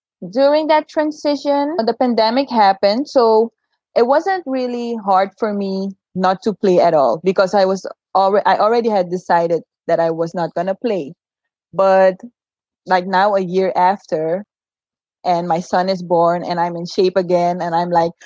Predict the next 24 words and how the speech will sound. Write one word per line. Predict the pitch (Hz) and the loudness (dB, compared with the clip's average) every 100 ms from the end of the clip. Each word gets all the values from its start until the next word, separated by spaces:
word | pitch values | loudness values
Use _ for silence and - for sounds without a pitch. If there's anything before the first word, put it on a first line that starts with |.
| - _ | -20 _
"Okay, | 175 - 196 190 | -12 -2 0 0
people, | - 185 - 190 185 185 | -4 -6 0 2 4 2
let's | 185 185 - | 2 0 -2
move." | 214 214 214 - _ | -2 2 0 -2 _
<laughs> | - 285 180 - - | -2 -2 -4 -6 -2
You | 302 294 | 0 2
know, | 254 | 0
so | 320 269 | 2 2
I | - 233 | 2 -2
miss | 214 226 | -2 -4
that | 208 196 190 | 0 2 2
now. | 190 180 175 175 247 - - - - | -2 -2 -2 -2 -6 -14 -20 -20 -6
I, | 185 - | -6 0
I | 214 | 2
didn't | 247 269 | 2 2
miss | 247 233 | 0 0
it | 196 | 0
last | 175 170 202 - | 0 0 -2 -4
year. | 196 208 294 - _ _ 175 | -2 0 -2 -8 _ _ -4
Last | 165 185 | -4 -2
year | 185 | 0
I | 170 | 2
was | 180 180 | 0 0
relieved | 175 170 165 208 | -2 -2 -4 -6